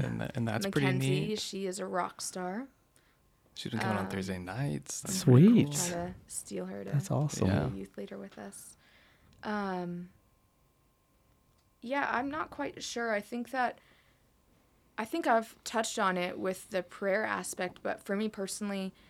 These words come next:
Speaker 2: um, the last couple months have felt a lot of God asking me to wait and be patient and let him,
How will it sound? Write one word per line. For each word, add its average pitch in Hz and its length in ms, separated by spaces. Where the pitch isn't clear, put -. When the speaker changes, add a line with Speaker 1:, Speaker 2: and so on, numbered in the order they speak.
Speaker 2:
um, 180 520
the 202 100
last 220 320
couple 240 180
months 233 280
have 202 140
felt 190 240
a - 60
lot 185 220
of 180 320
God 185 180
asking 190 380
me 190 140
to 190 160
wait 185 380
and 202 80
be 190 100
patient 190 540
and 208 80
let 196 140
him, 185 280